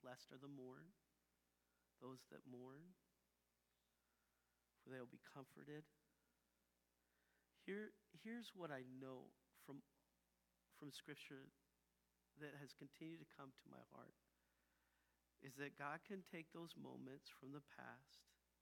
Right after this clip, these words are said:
and he can forgive and heal. He can take what feels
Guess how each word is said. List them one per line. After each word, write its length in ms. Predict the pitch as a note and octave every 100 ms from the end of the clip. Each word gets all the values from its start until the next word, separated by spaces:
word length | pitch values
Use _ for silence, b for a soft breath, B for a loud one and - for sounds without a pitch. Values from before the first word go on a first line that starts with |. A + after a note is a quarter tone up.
| - - - - - - - - - -
and 80 | B2+
he 80 | C#3
can 160 | C3+ -
forgive 400 | C3+ B2 C3+ A#2+ A#2 - -
and 160 | A#2 A2+ -
heal. 240 | C3 B2 B2 - - - - - - - - - - - - - - - - - - - - - - - - - -
He 80 | D3
can 160 | E3 D3+ - - - - -
take 240 | G3 F#3 -
what 160 | C3+ - - F3
feels 320 | F3+ E3+